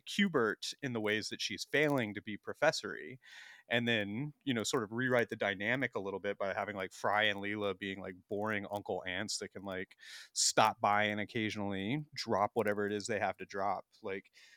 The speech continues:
I think it would be cool to develop this show in that way. I think that it would actually be more productive than just kind of cranking out more Futurama in the manner that they did with this last season,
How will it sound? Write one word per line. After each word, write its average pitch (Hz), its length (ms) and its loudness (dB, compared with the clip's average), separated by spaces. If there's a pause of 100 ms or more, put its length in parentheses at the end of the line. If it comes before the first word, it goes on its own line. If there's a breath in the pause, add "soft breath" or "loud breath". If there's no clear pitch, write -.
(220 soft breath)
I 160 100 6
think 208 220 4
it 247 40 4
would 175 120 6
be 90 140 2
cool 113 300 -2
to 104 80 -10
develop 104 380 -8
this 123 120 -6
show 123 560 -2
in 131 120 -4
that 107 180 2
way. 107 340 -6
I 156 100 4
think 180 200 2
that 160 100 6
it 147 40 8
would 135 140 8
actually 113 340 4
be 107 460 -4 (520 loud breath)
more 127 360 2
productive 104 720 -6 (340)
than 110 220 -2
just - 240 -4
kind 110 220 -2
of 87 120 -10
cranking 92 460 -8
out 87 240 -6 (800)
more 110 420 2
Futurama 90 720 -2
in 117 120 -4
the 113 60 -2
manner 95 320 0
that 87 140 -10
they 92 120 -8
did - 220 -10
with - 120 -18
this - 200 -8
last - 260 -4
season, 64 320 -12